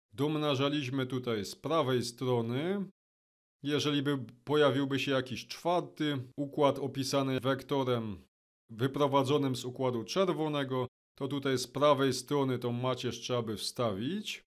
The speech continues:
A najprościej zapamiętać to regułą kasowania się wskaźników. Mamy tutaj T zero jeden i T jeden dwa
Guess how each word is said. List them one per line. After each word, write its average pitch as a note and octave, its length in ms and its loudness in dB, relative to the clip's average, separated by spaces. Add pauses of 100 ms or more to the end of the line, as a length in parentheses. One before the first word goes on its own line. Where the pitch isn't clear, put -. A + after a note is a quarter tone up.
(640)
A A3+ 80 -8
najprościej D#3 720 0
zapamiętać C#3 760 2
to C3 200 0
regułą B2+ 380 0
kasowania D3 720 0
się C3+ 180 0
wskaźników. B2 1000 -4 (680)
Mamy C#3 220 0
tutaj C3 380 0
T D3 180 2
zero C3+ 300 2
jeden B2+ 380 0
i A2 80 -8
T C#3 200 -2
jeden A2+ 400 0
dwa E3 520 0